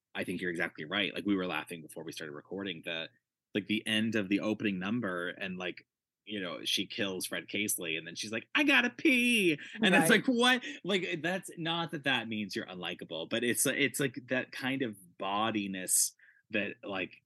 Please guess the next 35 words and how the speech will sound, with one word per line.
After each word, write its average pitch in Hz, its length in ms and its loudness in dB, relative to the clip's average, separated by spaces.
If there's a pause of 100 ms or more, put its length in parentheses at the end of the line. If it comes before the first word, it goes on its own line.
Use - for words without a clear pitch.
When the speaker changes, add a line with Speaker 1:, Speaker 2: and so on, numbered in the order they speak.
(120)
Speaker 1:
is 113 200 2
actually 104 380 0
at 87 100 -10
the 85 80 -8
heart 95 400 -6
of 87 200 -6 (200)
a - 80 -10
lot 82 320 -4
of 80 60 -10
the 73 60 -12
choices - 560 -10
in 50 60 -20
the 50 60 -20
show. - 260 -8 (100)
Speaker 2:
Yeah, 165 340 -2
they 180 140 2
do 202 120 0
not 214 380 2
shy 196 200 0
away 156 260 0
from, 143 380 -6 (260)
from 143 400 0 (200)
that 151 360 0
kind 143 240 0
of 135 120 -4 (420)
stuff - 520 -2 (120)
about, 143 460 0
like, 190 300 -4
the 170 120 0
d-, 165 180 2
the 165 160 2
darkness 147 360 -2
in 139 80 -2
there. 139 140 -4
And 220 140 6